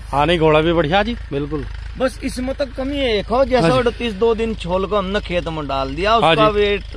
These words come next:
Speaker 2: loss नहीं होता, इसका यहाँ कमी है बस।
Speaker 1: अच्छा, अच्छा, weight loss।
Speaker 2: ये डे टू day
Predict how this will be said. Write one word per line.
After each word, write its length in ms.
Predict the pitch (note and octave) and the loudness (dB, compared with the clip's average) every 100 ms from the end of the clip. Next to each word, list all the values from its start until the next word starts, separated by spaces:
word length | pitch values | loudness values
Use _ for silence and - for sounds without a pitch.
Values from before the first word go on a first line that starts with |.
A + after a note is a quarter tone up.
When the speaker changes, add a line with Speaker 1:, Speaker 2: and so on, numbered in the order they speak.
| E3+ | -8
Speaker 2:
loss 360 | E3+ F3+ E3 | -6 -4 -4
नहीं 140 | D#3+ D3 | -6 -6
होता, 280 | C#3+ - | -2 0
इसका 300 | A#3 - A3+ | 0 0 -2
यहाँ 360 | A3+ D#3 F3 G3 | 0 0 0 0
कमी 240 | F3+ D#3 G#2+ | -2 -8 -8
है 200 | G#2+ E3+ | -8 -8
बस। 240 | C#3 - - | -8 -8 -4
Speaker 1:
अच्छा, 220 | C#3 - | -2 -2
अच्छा, 140 | D3 | 0
weight 180 | D3 D#3+ | 4 4
loss। 140 | C#3+ A3+ | 6 6
Speaker 2:
ये 160 | B3 | 6
डे 220 | G#3+ G#3+ A3+ | 6 6 6
टू 160 | G#3+ | 4
day 200 | F#3 A3 | 0 0